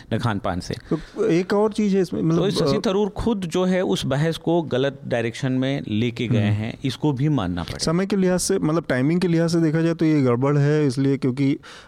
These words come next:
Speaker 2: अ, हमने पहले
Speaker 1: क्योंकि
Speaker 2: भी देखा
Speaker 1: भाजपा के
Speaker 2: कि
Speaker 1: लोग ये कहते हैं या आरएसएस के लोग ये कहते हैं और उन्होंने भी इसको दोहराया है, तो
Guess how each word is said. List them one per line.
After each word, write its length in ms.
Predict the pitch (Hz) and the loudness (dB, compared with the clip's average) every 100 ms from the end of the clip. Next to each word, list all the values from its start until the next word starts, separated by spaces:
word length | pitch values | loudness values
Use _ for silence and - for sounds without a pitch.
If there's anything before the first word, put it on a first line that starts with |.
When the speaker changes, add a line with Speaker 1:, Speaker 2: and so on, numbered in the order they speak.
| - | -4
Speaker 2:
अ, 20 | |
हमने 640 | 113 110 113 117 123 127 | 0 0 2 2 2 0
पहले 260 | 117 - 110 | -2 -2 0
Speaker 1:
क्योंकि 180 | 120 131 | 0 2
Speaker 2:
भी 100 | 117 | 2
देखा 20 | |
Speaker 1:
भाजपा 260 | - - - | 2 0 0
के 100 | 160 | 0
Speaker 2:
कि 20 | |
Speaker 1:
लोग 180 | 190 180 | 0 -2
ये 80 | |
कहते 360 | 175 131 127 180 | -2 -4 -2 -2
हैं 340 | 180 170 180 | 0 0 0
या 140 | 165 131 | 0 -2
आरएसएस 320 | 131 165 151 | -2 -2 -2
के 100 | 160 | -2
लोग 180 | 156 143 | -2 -2
ये 80 | 143 | -4
कहते 340 | 131 127 156 | -4 -2 0
हैं 280 | 135 127 175 _ | 0 0 -4 _
और 140 | 139 147 | -2 0
उन्होंने 360 | 151 160 180 | 2 2 0
भी 180 | 175 180 | 0 -2
इसको 220 | 170 - | -2 -2
दोहराया 380 | 151 147 135 127 | 0 0 0 -2
है, 180 | 131 | -2
तो 60 | 151 | -4